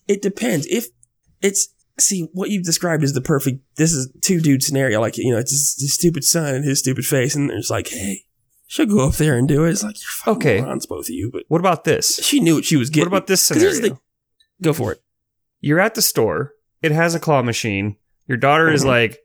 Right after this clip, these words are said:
Speaker 2: "Oh my God, I wanna do this claw machine." You're like, "No, we're not putting any money in there. It's a rigged game." You turn around to get something else. All of a sudden, you turn back around. Your daughter is inside the claw machine on her own volition.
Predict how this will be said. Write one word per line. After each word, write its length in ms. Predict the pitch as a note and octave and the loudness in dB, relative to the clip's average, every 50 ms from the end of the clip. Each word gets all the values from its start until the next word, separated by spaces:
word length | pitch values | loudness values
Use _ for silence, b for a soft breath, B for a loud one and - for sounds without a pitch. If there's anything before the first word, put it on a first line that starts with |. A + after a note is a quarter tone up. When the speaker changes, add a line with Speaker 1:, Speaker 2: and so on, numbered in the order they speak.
| _ _ | _ _
Speaker 2:
"Oh 120 | F3+ F#3 | 0 2
my 140 | G3+ G#3 G3+ | 2 2 2
God, 320 | F#3 F#3 F#3 F3+ F3+ F3 E3+ | 2 4 4 6 6 4 4
I 40 | E3 | 4
wanna 300 | D#3 D#3 D#3+ E3 D#3+ D#3 | 2 2 2 2 2 2
do 80 | D3+ D3+ | 2 0
this 120 | D3+ C#3+ | 0 -2
claw 200 | - - D#3+ D3+ | 0 0 0 2
machine." 260 | D3 C#3 C3 - D3 C3 | 0 0 -2 -2 -2 0
You're 80 | B2+ | 0
like, 200 | C3 C3 C3 - | 0 0 0 0
"No, 340 | C#3+ C#3+ C#3 C#3 C3 B2+ B2 | 0 2 4 4 4 2 2
we're 120 | B2 B2+ B2+ | 2 2 2
not 200 | C3 C3+ C3 - | 0 0 -2 -2
putting 220 | - D3 D3 C3+ | -2 0 0 0
any 120 | B2+ B2+ | 0 0
money 300 | A#2+ B2 C3+ C3+ C3 B2 | 0 0 0 0 0 0
in 120 | A#2 A2+ A2+ | 0 0 0
there. 200 | A2+ G#2+ A2 G#2+ | 0 0 0 0
It's 200 | - - - - | -2 -2 -2 -2
a 20 | C3 | 0
rigged 260 | B2 A#2+ A#2 G#2+ A#2 | 0 0 -2 -2 -4
game." 380 | B2 A2 G#2 G2 G2 G2 G#2 G#2+ C3+ | -2 0 0 0 0 -2 -2 -4 -4
You 120 | B2 B2 | -6 -6
turn 280 | A#2+ - - F3+ G3 G3 | -4 -2 0 0 2 2
around 540 | F#3 F3 D#3 D3 C#3 C3 C3 C3 C3 C3 C3 - _ _ _ _ _ | 2 2 2 2 2 2 2 2 2 0 -2 -4 _ _ _ _ _
to 80 | - B2 | -8 -4
get 160 | A#2+ D3 C#3 | -2 -2 0
something 320 | - F3 D#3 C3+ D3 C3 A#2 | 0 0 0 0 0 0 2
else. 300 | G#2+ G#2 G#2+ G#2+ G#2+ - | 2 2 2 2 0 0
All 200 | - D#3 D#3 E3+ | 0 0 2 2
of 40 | E3+ | 2
a 40 | D#3+ | 0
sudden, 180 | - - D3+ C#3 | 0 -2 -2 -2
you 80 | B2+ | -4
turn 240 | - - C#3+ C#3 C3 | -2 -2 0 0 2
back 220 | B2 A#2 A#2 - - | 2 2 0 0 -2
around. 400 | A2+ A2 G2+ G2+ G2+ G2+ G#2 G2+ - _ _ | -2 0 2 2 2 0 0 -4 -6 _ _
Your 100 | - D3+ | -2 0
daughter 320 | C#3 E3 E3+ F3+ F3+ F#3+ F3+ | 4 4 4 4 4 2 2
is 240 | - - D3 C#3 - - | 2 2 0 0 0 2
inside 600 | E3 E3+ E3+ E3 D#3 C#3+ - D3+ C3+ B2+ C3 B2 | 2 4 4 4 2 2 2 2 2 2 2 0
the 60 | A#2+ - | -2 -2
claw 220 | - C#3+ B2+ A#2 | 0 0 2 2
machine 440 | A2+ G#2+ G#2 - A#2 G#2 G2+ G#2 - - _ _ _ _ _ _ _ _ | 0 -2 -2 -4 -2 -2 -2 -4 -4 -8 _ _ _ _ _ _ _ _
on 140 | F3 G3+ A3+ | 0 2 2
her 120 | G3+ A3 A3 | 4 4 4
own 180 | G#3+ G3+ G3 F3 | 4 2 2 2
volition. 580 | F#3+ E3+ D3+ C#3+ C#3 - - - - - - | 2 4 4 4 2 2 -2 -6 -6 -8 -14